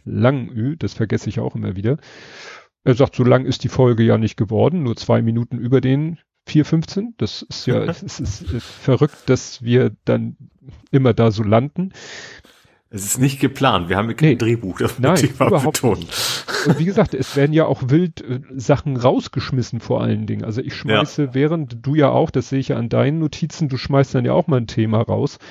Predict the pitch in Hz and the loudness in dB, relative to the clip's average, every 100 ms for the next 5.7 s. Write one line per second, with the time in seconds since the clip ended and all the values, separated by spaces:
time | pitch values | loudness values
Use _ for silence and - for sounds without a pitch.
0 | - - - - 110 120 107 - - - | -20 -20 -20 -2 0 2 -2 -10 -18 -20
1 | - - - - - - 127 110 - - | -20 -20 -20 -20 -20 -2 0 0 -6 -16
2 | _ _ - - - - 147 151 151 139 | _ _ -20 -20 -20 0 2 2 -2 -2
3 | 139 139 123 127 135 120 113 - 120 117 | 2 4 4 2 0 -2 -4 -2 -2 -2
4 | - _ _ _ - 185 208 214 - 156 | -4 _ _ _ 0 2 2 -4 2 4
5 | 151 160 _ - - 202 226 | 4 0 _ -6 0 0 0